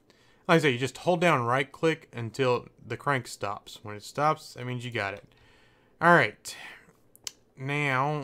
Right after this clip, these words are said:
we're gonna come over here and, uh, pull this up. Pull this up.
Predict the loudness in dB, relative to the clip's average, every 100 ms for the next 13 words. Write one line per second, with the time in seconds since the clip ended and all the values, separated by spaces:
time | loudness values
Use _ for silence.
0 | -6 -6 -4 -6 -6 -8 -6 -6 -6 -12
1 | -16 -10 -4 -2 0 -2 -4 -10 -14 -8
2 | -6 -6 -4 -4 -6 -6 -10 -14 _ _
3 | _ _ _ _ _ -6 -2 0 2 0
4 | 0 -2 -4 -8 _ _ -2 0 -2 -2
5 | -2 0 0 -2 -10 _ -14 -8 -6 -6
6 | -8 -8 -6 -6